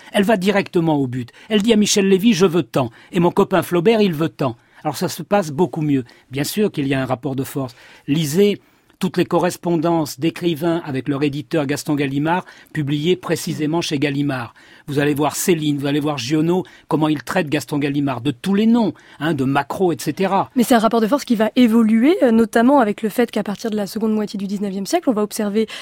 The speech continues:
Speaker 2: d'un côté, euh, certaines spécialisations dans le, dans le monde de l'édition, et en même temps l'arrivée de plus en plus de grands éditeurs industriels.
Speaker 1: Bien sûr, mais peut-être ce qu'il faut bien comprendre, c'est que avant le dix-huitième siècle, au fond, l'écrivain a un mécène,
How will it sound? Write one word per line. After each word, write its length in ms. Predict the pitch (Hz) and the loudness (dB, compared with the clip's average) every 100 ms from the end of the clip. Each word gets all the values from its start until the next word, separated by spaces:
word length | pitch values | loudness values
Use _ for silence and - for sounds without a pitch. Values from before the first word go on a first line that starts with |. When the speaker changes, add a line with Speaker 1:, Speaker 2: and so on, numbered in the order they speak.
| - | -2
Speaker 2:
d'un 160 | 220 | -2
côté, 540 | 233 240 208 247 240 - | 0 0 0 0 0 0
euh, 240 | 196 208 220 | -4 -4 -6
certaines 300 | - - 214 | -8 -6 -4
spécialisations 800 | - 262 208 247 220 220 208 339 427 - | 0 0 4 2 2 0 0 -2 -2 -2
dans 140 | 220 214 | 0 0
le, 160 | 214 | 0
dans 100 | 214 | -2
le 60 | 220 | -2
monde 180 | 220 214 | 0 0
de 60 | |
l'édition, 400 | 208 196 - 349 480 | -2 -4 0 0 2
et 100 | 254 | 4
en 40 | |
même 200 | 226 214 | 4 4
temps 160 | 302 381 - - | 0 -4 -8 -6
l'arrivée 580 | - 226 226 208 254 320 | 0 2 2 0 0 0
de 120 | 330 | 0
plus 180 | 208 214 | -2 -2
en 60 | 208 | 0
plus 160 | 311 | 0
de 80 | 277 | 0
grands 320 | 214 196 277 | 0 2 2
éditeurs 400 | 254 220 208 277 | 2 0 -2 0
industriels. 580 | 262 214 214 302 302 220 185 - - - | 0 -2 -6 -4 -2 -4 -10 -20 -20 -6
Speaker 1:
Bien 100 | 156 | -4
sûr, 300 | 160 165 135 - - | -2 -2 -4 -6 -8
mais 80 | 156 | -4
peut-être 280 | - 196 233 | 0 2 0
ce 120 | - | 0
qu'il 160 | - 170 | -2 -2
faut 140 | 175 | -2
bien 200 | 147 190 | 0 -2
comprendre, 480 | 170 151 - 143 135 | 0 -4 -2 -2 -2
c'est 160 | - 156 | -4 -2
que 180 | 170 160 _ - | -2 -4 _ -4
avant 260 | 180 170 226 | 0 2 0
le 60 | |
dix-huitième 500 | 185 180 165 - 156 | 0 -2 -4 -2 -2
siècle, 400 | 143 - 214 220 190 - _ | -2 0 0 -2 -6 -12 _
au 100 | - | -4
fond, 340 | 151 - 208 202 - _ | -4 0 0 0 -6 _
l'écrivain 800 | 139 185 - 175 156 151 180 220 - _ _ - | 0 0 0 0 0 0 0 -2 -8 _ _ -6
a 100 | 156 | -2
un 140 | 165 | 0
mécène, 600 | 160 175 - 151 120 107 | 2 0 0 -4 -4 -6